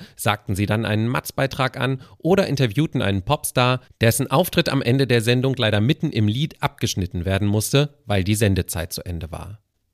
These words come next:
Und auch wenn die Süddeutsche Zeitung eine Woche nach Start noch geschrieben hatte, "Breiter, bunter, schneller, so muss modernes Kinderfernsehen aussehen",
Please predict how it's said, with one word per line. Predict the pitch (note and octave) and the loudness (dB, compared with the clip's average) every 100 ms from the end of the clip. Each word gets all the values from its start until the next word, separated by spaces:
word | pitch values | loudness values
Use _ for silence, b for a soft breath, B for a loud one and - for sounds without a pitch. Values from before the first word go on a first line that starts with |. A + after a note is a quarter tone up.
| _ | _
Und | - E3 D3 | -2 0 2
auch | F#3+ E3+ | 0 2
wenn | F3 | 0
die | E3 | 0
Süddeutsche | C#3 F#3+ C#3+ A2+ A2+ | 0 0 2 0 -2
Zeitung | - A#2+ A2+ B2+ B2 | -4 -2 0 -2 -2
eine | A#2 C3 B2+ | -2 -2 -2
Woche | C3 B2 | -2 -2
nach | A2 F#2+ | -2 -2
Start | - G2+ A#2 - | -2 0 0 2
noch | A2 | -2
geschrieben | - - A#2 B2+ G#2+ | -2 -4 -2 -2 0
hatte, | A2 A2 G#2 G#2+ - _ _ _ | 0 2 0 0 -6 _ _ _
"Breiter, | - D3+ D#3+ A#2 | -4 -2 2 2
bunter, | F2 D#3+ - C3+ | 4 2 2 0
schneller, | - D#3 E3 F2+ F#2 A2 | 2 2 2 0 -4 -10
so | G#2+ D3+ G3+ | 0 4 6
muss | F#3 D#3 | 4 2
modernes | B2 A2 B2+ D3+ B2+ - | 0 2 2 2 -2 0
Kinderfernsehen | E3 D#3 - B2+ A#2+ A2 | 0 0 0 0 2 0
aussehen", | G#2+ D#3+ - G2 A2+ | 2 0 0 0 0